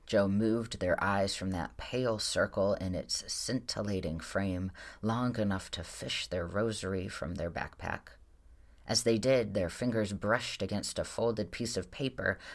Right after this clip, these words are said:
with a lipstick kiss stamped across its white surface. Ugh, don't think about that. Or maybe do? Bring it to God and ask for, for what? Forgiveness? Acceptance? Joe didn't know.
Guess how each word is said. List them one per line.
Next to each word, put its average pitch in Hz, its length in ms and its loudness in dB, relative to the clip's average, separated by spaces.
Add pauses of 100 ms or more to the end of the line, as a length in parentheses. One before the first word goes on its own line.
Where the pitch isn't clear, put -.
with 104 100 2
a 101 60 2
lipstick - 540 2
kiss - 260 0
stamped - 500 -4
across - 400 2
its - 240 -4
white 87 220 0
surface. - 580 -2 (640)
Ugh, 87 300 -2 (280)
don't - 220 -6
think 85 160 -8
about 78 240 -6
that. 78 280 -4 (1000)
Or 90 380 0
maybe 98 560 -2 (300)
do? 110 380 2 (680)
Bring 131 200 6
it - 200 4
to 127 120 2
God 113 320 6
and 117 120 2
ask 117 240 0
for, 107 520 2 (260)
for 123 240 2
what? 117 380 0 (560)
Forgiveness? - 880 -2 (320)
Acceptance? 185 760 2 (580)
Joe 190 200 10
didn't 101 260 2
know. 104 280 0